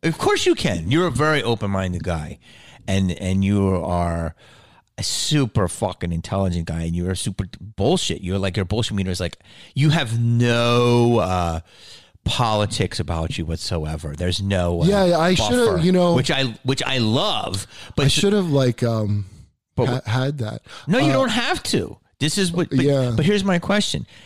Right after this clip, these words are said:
Speaker 1: See, why I, where, why I, where I love, like, how you are is because in Hollywood, which I think is, is changing, and it's, I don't know what the fuck's gonna happen.
Speaker 2: Right.
Speaker 1: It's, I've never remembered being so much like, if you wanted to play in that pool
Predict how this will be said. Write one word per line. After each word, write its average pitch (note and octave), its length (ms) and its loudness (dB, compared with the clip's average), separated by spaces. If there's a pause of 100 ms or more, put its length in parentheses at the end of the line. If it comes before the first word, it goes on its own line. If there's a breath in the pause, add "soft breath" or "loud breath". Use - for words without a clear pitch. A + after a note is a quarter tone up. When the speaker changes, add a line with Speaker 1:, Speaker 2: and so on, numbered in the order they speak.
(140)
Speaker 1:
See, F3 240 0
why C#3+ 300 2
I, D3+ 380 0
where, C#3+ 300 0
why C3+ 340 2
I, B2 200 -4 (200)
where B2 280 2
I A#2 140 2
love, C3 500 0 (180)
like, F#2+ 280 0
how G#2 160 0
you F#2 260 0
are D2+ 300 -8 (460 soft breath)
is B2 160 0
because B2 260 -2
in B2 120 2
Hollywood, G#2 800 -2 (260)
which G#2 180 -4
I G2 80 0
think A2+ 200 -4
is, F#2 140 -8 (560)
is A#2 220 -2
changing, D2+ 480 -6
and D#2+ 80 -6
it's, D#2 120 -12 (140)
I F2+ 60 -6
don't E2 100 -6
know D2 80 -8
what D#2+ 140 -8
the - 80 -14
fuck's - 160 -16
gonna D#2 100 -12
happen. D#2+ 320 -14 (160)
Speaker 2:
Right. D3 240 -2 (220)
Speaker 1:
It's, C3 200 -4 (140)
I've D3 180 -2
never C#3+ 220 0
remembered A#2+ 640 0
being G#2+ 360 0
so B2 340 0
much A2 320 0
like, G2 340 -2
if A2+ 160 -4
you A2 100 0
wanted A2+ 280 0
to G#2+ 60 -2
play C#3+ 260 0
in F3 80 2
that G2+ 180 -2
pool E2+ 480 0